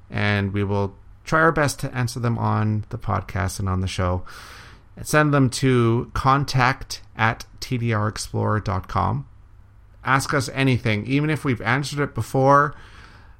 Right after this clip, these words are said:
We'll likely change our answer the second time <laughs> around, because that's what we do. <laughs> We never answer anything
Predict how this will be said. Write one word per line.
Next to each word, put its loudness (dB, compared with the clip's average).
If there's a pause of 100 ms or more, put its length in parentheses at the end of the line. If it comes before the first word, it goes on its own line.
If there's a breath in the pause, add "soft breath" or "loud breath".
(120)
We'll 2
likely 2
change 2
our 4
answer 0 (500)
the -8
second -2
time 6
<laughs> 6
around, 4
because 0
that's -4
what -4
we -6
do. 2
<laughs> -18 (880 loud breath)
We 2
never 4
answer 0
anything -2